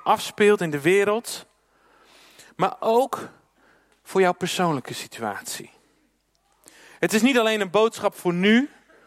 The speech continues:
voor deze tijd, maar het is ook een boodschap voor de toekomst. Want als er iets zeker is in het leven, dat is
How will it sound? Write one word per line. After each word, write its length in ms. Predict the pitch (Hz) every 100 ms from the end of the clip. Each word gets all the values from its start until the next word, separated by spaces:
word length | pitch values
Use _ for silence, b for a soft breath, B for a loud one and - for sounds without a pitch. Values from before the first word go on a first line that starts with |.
| b
voor 160 | -
deze 360 | 165 208 226 202
tijd, 580 | - 196 208 220 - - B B
maar 220 | B B
het 60 | 185
is 120 | 202
ook 120 | 233
een 100 | 220
boodschap 680 | 202 214 214 - 196 - - B B
voor 160 | 180
de 120 | 165
toekomst. 760 | - 220 - 160 - - - - _ _ _ _ _ _ _ _ _ b b
Want 140 | 165
als 140 | 208
er 100 | 196 -
iets 480 | 269 285 - - - b b b b b
zeker 640 | - 131 220 233 240 247 -
is 400 | 220 220 - -
in 160 | - 180
het 100 | 147
leven, 680 | 147 175 196 175 185 196 - _ b b b b b
dat 180 | 151 -
is 580 | 190 220 226 - -